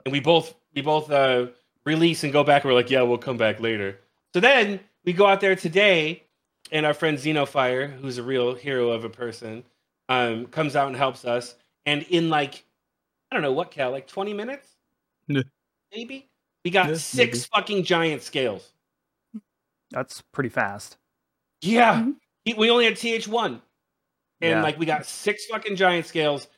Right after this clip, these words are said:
Speaker 1: And so Cal and I went and were able to do uninvited guests.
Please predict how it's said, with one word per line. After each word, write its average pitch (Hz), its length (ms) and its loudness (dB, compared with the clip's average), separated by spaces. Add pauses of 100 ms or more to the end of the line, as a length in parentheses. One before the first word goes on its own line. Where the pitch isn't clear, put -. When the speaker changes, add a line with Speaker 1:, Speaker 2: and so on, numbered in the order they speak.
(160)
Speaker 1:
And 131 80 -16
so 160 100 -2
Cal 147 280 0
and 135 80 -4
I 127 100 0
went 127 140 -2
and 120 40 -8
were 120 80 -6
able 120 200 -4
to 120 120 -18
do 117 240 -2
uninvited 113 420 -2
guests. 107 220 -10